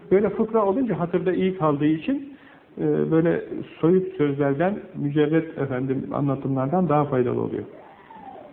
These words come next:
Alman hakim gelmiş, davalılar, davacılar karşısında şöyle yüzlerine bakmış, "Yahu," demiş,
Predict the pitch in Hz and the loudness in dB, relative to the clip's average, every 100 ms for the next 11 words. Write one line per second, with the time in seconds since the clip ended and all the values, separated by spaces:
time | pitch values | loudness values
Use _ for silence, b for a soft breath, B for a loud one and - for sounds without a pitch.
0 | - - - - 180 233 233 156 147 143 | -20 -20 -8 0 2 2 0 0 -2 -2
1 | 131 120 156 160 180 220 - - - _ | -6 -4 -2 0 -2 -4 -8 -18 -20 _
2 | _ _ B B B _ - - 175 165 | _ _ B B B _ -20 -8 0 2
3 | 175 170 170 165 160 151 160 156 151 151 | 4 2 2 -2 -2 -2 0 0 0 -2
4 | 139 139 147 147 143 139 139 196 - - | -4 -2 -4 -4 -6 -4 -2 -4 -6 -18
5 | - - _ - 220 208 175 170 165 165 | -20 -20 _ -4 2 2 2 2 0 0
6 | 165 147 - 170 180 - - - _ B | 0 -2 -4 -6 -6 -12 -20 -20 _ B
7 | B B - 180 214 190 139 110 - | B B 0 2 4 4 0 -2 -10